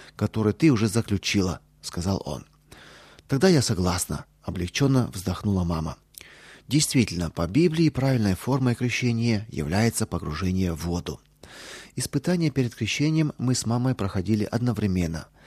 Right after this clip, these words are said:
Присутствовала не вся церковь. В воскресенье объявляли, что будет испытание желающих заключить завет с Господом, и члены церкви, кто хочет участвовать в этом,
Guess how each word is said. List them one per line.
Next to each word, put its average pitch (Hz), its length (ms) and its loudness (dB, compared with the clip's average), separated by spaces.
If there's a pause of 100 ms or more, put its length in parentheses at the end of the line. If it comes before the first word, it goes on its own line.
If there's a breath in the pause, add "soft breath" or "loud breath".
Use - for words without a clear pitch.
(280 loud breath)
Присутствовала 131 720 2
не 156 140 2
вся 78 260 -2
церковь. - 480 -6 (260)
В 92 60 -4
воскресенье 98 640 0 (340 loud breath)
объявляли, 135 480 2
что 131 200 0
будет 135 300 2
испытание 110 640 0
желающих 95 640 0
заключить 87 440 -4
завет 92 260 -2
с 110 80 -2
Господом, 92 560 0 (460 loud breath)
и 139 80 0
члены 127 320 2
церкви, 160 420 0
кто - 180 -4
хочет - 360 0
участвовать 131 520 0
в 143 60 2
этом, 139 280 2